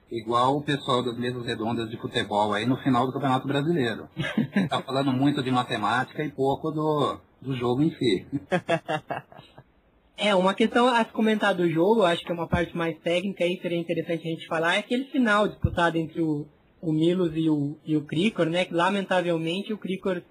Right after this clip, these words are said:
Speaker 2: deixou passar um ganho ali que parecia certo pra alguém no nível dele, né? Vocês, vocês
Speaker 1: Ah,
Speaker 2: têm uma
Speaker 1: ele
Speaker 2: partida?
Speaker 1: jogou todo por C sete, né?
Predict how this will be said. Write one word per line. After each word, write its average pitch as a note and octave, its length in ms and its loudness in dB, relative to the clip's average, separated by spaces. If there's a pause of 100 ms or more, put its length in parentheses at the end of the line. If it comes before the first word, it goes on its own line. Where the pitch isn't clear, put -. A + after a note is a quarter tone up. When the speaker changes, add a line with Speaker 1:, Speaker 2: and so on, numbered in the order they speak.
(340)
Speaker 2:
deixou D#3 280 -2
passar E3+ 420 0
um E3+ 140 -2
ganho E3 280 2
ali D#3+ 280 -2
que - 80 -18
parecia G3+ 680 -4 (600)
certo G3 340 2
pra G3+ 180 4
alguém F#3 300 2
no G#3+ 140 0
nível G#3+ 260 0
dele, F3 320 0
né? C3+ 200 -4 (1160)
Vocês, D3+ 220 -2
vocês D3+ 160 -4
Speaker 1:
Ah, C3+ 80 0
Speaker 2:
têm E3 100 2
uma E3 140 -6
Speaker 1:
ele D#3+ 160 0
Speaker 2:
partida? C#3 160 0 (160)
Speaker 1:
jogou C#3+ 180 -4
todo D#3 260 -2
por D3+ 200 -2 (180)
C C#3 200 -4
sete, F#2+ 320 -2
né? A#2 280 -2